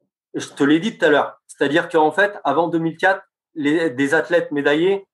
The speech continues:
euh, les dix dernières années, je pense qu'il y en a, il y en a eu un seul.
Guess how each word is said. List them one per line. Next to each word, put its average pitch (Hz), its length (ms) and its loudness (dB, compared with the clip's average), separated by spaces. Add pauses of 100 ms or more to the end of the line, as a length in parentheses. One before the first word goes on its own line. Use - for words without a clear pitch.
(400)
euh, 127 760 2
les 131 160 -4
dix 131 160 -14
dernières 147 420 0
années, 180 240 0
je - 120 -10
pense 165 220 -4
qu'il 143 80 0
y - 20 4
en 135 40 2
a, 135 80 2
il 131 40 -2
y 131 40 -2
en 127 100 0
a 131 60 2
eu 139 140 2
un 151 100 2
seul. 147 280 -2